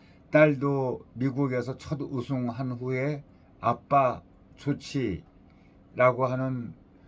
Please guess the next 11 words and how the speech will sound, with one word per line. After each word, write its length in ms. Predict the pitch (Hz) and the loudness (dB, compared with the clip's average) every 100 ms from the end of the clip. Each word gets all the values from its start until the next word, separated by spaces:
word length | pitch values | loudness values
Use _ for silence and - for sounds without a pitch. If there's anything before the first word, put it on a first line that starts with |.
| - - | -20 -18
그 440 | - 117 113 104 104 - - - - - - | -6 -2 0 -2 -6 -14 -20 -20 -20 -20 -20
제목이 400 | - 135 143 120 | -2 2 2 2
있습니다. 680 | 117 - 101 90 85 82 76 - - - - - - - - - - - | -4 -6 -8 -6 -4 -4 -4 -12 -20 -20 -20 -20 -20 -20 -20 -20 -20 -10
우리 140 | 131 135 | -6 -2
박세리에 1600 | - 147 185 175 151 143 135 131 127 123 123 123 120 120 117 117 | -2 0 4 6 6 4 0 -4 -4 -4 -2 0 -2 -4 -6 -6
관한 480 | 120 117 117 113 | -6 -6 -6 -8
그 140 | 101 110 | -8 -6
이야기인데 840 | 113 120 110 104 104 107 113 - - | -2 0 -2 -6 -6 -4 -4 -6 -18
지금부터 800 | - 120 - 113 101 87 113 110 | -14 -12 -10 -10 -12 -10 -8 -8
그 200 | 87 110 87 | -8 -12 -4
내용을 500 | 110 117 110 113 - | -4 -2 -4 -8 -10